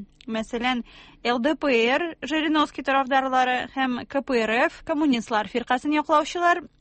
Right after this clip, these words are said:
башкаларга караганда күбрәк урамга чыгып максатларга ирешү сәясәтен хуплый икән.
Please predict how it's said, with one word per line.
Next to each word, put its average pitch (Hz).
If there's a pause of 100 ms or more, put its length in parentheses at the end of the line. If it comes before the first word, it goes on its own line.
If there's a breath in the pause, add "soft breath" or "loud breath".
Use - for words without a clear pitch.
башкаларга 233
караганда 302
күбрәк 247
урамга 220
чыгып 240
максатларга 220
ирешү 220
сәясәтен 214
хуплый 214
икән. 202